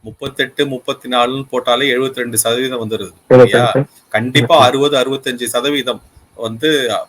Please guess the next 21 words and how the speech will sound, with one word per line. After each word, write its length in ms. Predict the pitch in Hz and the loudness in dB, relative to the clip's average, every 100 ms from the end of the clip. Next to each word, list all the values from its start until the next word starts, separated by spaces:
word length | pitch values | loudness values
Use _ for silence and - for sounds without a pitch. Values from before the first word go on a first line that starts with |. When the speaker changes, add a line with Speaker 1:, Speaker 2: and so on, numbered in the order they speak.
| _ | _
Speaker 1:
அறுபது 360 | - 120 135 135 | -6 -4 -4 -4
சதவீதத்துக்கு 460 | 127 135 147 131 123 | -4 -4 -4 -8 -6
மேல 480 | 120 135 131 135 - | 0 0 2 -2 -4
மது 460 | 113 113 120 175 170 | -6 -4 -2 -4 -2
தான் 300 | 156 214 220 | 0 0 -2
காரணம். 420 | - 123 120 104 - _ _ _ _ | 0 0 0 -4 -14 _ _ _ _
ஆஹ், 340 | - 107 104 101 | -6 -2 -2 -2
வந்து 300 | 110 123 147 | -6 -4 2
Speaker 2:
ஆ. 100 | 123 | 4
Speaker 1:
இந்த 460 | 110 110 101 98 95 _ - | 4 0 -6 -8 -12 _ -4
கைம்பெண்கள் 560 | 120 127 123 120 113 110 | 0 0 -4 -6 -6 -6
இவ்வளோ 420 | 104 117 117 110 - _ _ | -6 -4 -2 -4 -8 _ _
பேர் 180 | 120 120 | -4 -2
இருக்கிறதுக்குன்றது 840 | 110 110 113 - 113 120 110 107 | -4 -6 -8 -8 -12 -8 -8 -6
வந்து 220 | 120 127 | -8 -8
ரொம்ப 580 | 180 143 180 233 233 - - - - - | -10 -12 -10 0 0 0 -8 -20 -10 -2
அதிர்ச்சிகரமான 1200 | 110 147 - 156 147 135 123 117 120 120 120 131 | 0 2 2 2 2 0 -2 -2 -2 -2 -2 -2
ஒரு 340 | 117 107 101 98 | -4 -4 -4 -4
விஷயம். 380 | 107 123 123 - | -4 -2 -2 -4
நானே 260 | 107 117 135 | -2 0 -2
அந்த, 440 | 131 113 107 104 | -2 -2 -2 -4